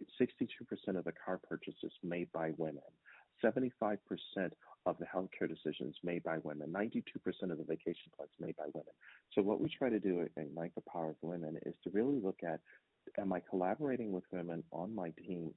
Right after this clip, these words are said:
every single day for where the business can go? Number one. Number two, how do we recognize the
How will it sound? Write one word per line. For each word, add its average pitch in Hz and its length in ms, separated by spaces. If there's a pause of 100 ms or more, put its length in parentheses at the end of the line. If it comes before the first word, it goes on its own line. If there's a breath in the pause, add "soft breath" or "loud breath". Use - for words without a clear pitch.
every 92 280
single 85 260
day - 360 (340 soft breath)
for 98 120
where 87 140
the 85 100
business 85 340 (100)
can 80 140
go? 73 260
Number 80 220
one. 76 200
Number 85 220 (200)
two, 107 260 (320 soft breath)
how 143 100
do 160 80
we 160 200
recognize 113 580
the - 80